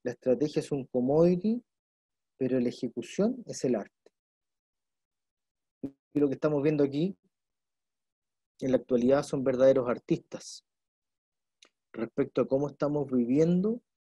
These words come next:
eh, la, operativamente este covid diecinueve. ¿Ya?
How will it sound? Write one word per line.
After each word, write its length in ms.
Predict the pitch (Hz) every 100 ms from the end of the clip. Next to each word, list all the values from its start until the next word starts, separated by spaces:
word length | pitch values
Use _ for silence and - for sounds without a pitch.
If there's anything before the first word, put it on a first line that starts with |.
| _ _ _ _ -
eh, 640 | 117 110 107 104 98 98 _ _ _ _ _ _ _ _ _ _ _ _ _ -
la, 240 | 143 -
operativamente 1400 | 170 147 139 127 120 160 175 180 175 185 180 - 214 220 220 _ _
este 320 | 127 - 143 131
covid 260 | 139 139
diecinueve. 480 | 131 123 123 104 98 - _ _ _ _ _ _ _ _ _ _ _ _ _ _ _ -
¿Ya? 220 | 117